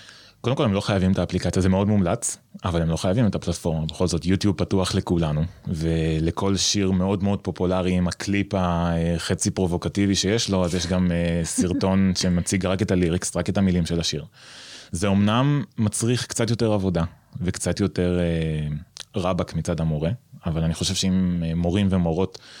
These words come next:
שמקשיבים לנו ורוצים, אז זה מספיק. זאת אומרת, מספיק לרצות. אה, וברגע שאתה רוצה ואתה פותח,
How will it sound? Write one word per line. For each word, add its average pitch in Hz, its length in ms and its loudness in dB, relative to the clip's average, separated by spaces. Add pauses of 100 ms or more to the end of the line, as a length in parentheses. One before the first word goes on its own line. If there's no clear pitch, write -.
(320)
שמקשיבים 95 580 2
לנו 92 200 2
ורוצים, 87 580 0 (680)
אז 80 200 -8
זה 85 80 -4
מספיק. - 380 -4
זאת - 120 -8
אומרת, 90 140 0
מספיק 143 300 0
לרצות. 107 480 -2 (720)
אה, 82 280 -4
וברגע 95 320 0
שאתה 98 200 0
רוצה 87 300 0
ואתה 87 160 0
פותח, - 520 -4